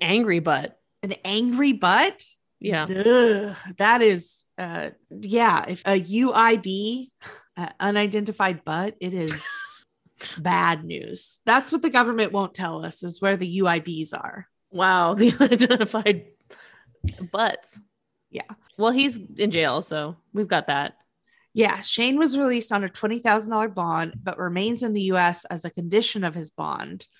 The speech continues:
Speaker 2: And no date has been set for his arraignment. So he is on his own dime.
Speaker 1: In New York.
Speaker 2: In New York.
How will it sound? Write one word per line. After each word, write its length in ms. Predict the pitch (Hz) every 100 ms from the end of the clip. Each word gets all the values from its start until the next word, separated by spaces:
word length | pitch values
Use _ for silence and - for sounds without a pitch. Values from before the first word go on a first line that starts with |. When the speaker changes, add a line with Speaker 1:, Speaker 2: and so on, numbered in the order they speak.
| _ - _ _ -
Speaker 2:
And 280 | 185 175 -
no 320 | 180 185 220
date 280 | 220 208 208
has 160 | 202
been 160 | - 190
set 260 | 190 175 175
for 80 |
his 220 | 175 185 170
arraignment. 840 | 160 165 175 156 - - - - _ _ _ _ -
So 200 | - 180
he 260 | - 269
is 100 | 262
on 220 | 233 214 202
his 260 | 208 190 -
own 360 | 202 226 233 196
dime. 640 | 185 202 180 135 135 139 - _ -
Speaker 1:
In 100 | 196
New 80 | 190
York. 480 | 190 220 156 - - _ _ -
Speaker 2:
In 180 | 214
New 120 | 233 233
York. 520 | 220 208 165 151